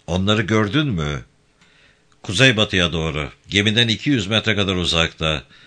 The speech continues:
Beş dakika önce görüşümüze girdiler ama uzak duruyorlar.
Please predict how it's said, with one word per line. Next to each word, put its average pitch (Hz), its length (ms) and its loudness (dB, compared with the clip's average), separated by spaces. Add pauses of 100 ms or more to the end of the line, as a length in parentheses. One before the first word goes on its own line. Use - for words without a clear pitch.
(180)
Beş 170 280 4
dakika 139 300 2
önce 127 300 2
görüşümüze 110 680 0
girdiler 82 460 0
ama 104 200 -2
uzak 95 400 0
duruyorlar. 76 720 -4